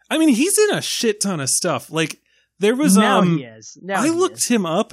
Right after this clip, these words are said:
Speaker 1: and there was some year where he was technically the quote-unquote, like, highest grossing actor
Speaker 2: <laughs>
Speaker 1: because of the number of movies he'd, like, had a bit part in that were <laughs> massive.
Speaker 2: Uh-huh.
Speaker 1: But anyway, James Badgedale, he plays a former cop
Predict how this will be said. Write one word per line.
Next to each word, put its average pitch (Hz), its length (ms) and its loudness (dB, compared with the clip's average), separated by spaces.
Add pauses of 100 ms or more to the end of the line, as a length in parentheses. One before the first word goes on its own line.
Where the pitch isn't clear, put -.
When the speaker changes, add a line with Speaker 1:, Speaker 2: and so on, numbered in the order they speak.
Speaker 1:
and 170 200 -2
there 175 120 0
was 175 260 0
some 277 220 -4
year 208 320 2
where 143 140 -2
he 190 440 -4
was 151 240 -2
technically 143 520 -4
the 127 420 -4
quote-unquote, 135 560 -4
like, 120 300 -6
highest 139 480 -4
grossing 131 520 -6
actor 190 580 -6 (320)
Speaker 2:
<laughs> 127 300 -14
Speaker 1:
because 175 440 0
of 156 140 -6
the 160 60 -2
number 160 400 2
of 143 120 0
movies 147 400 0
he'd, 143 240 -4
like, 131 220 -4
had 135 200 -4
a 120 60 -6
bit 127 260 -6
part 143 240 -2
in 160 200 0
that 131 120 -4
were 127 120 -4
<laughs> - 20 -4
massive. 131 840 -6 (600)
Speaker 2:
Uh-huh. 139 300 -8 (480)
Speaker 1:
But 339 100 -4
anyway, 165 300 0
James 233 280 -2
Badgedale, 135 460 -4
he 165 100 -6
plays 170 340 -2
a 151 60 0
former 254 380 0
cop 131 420 -6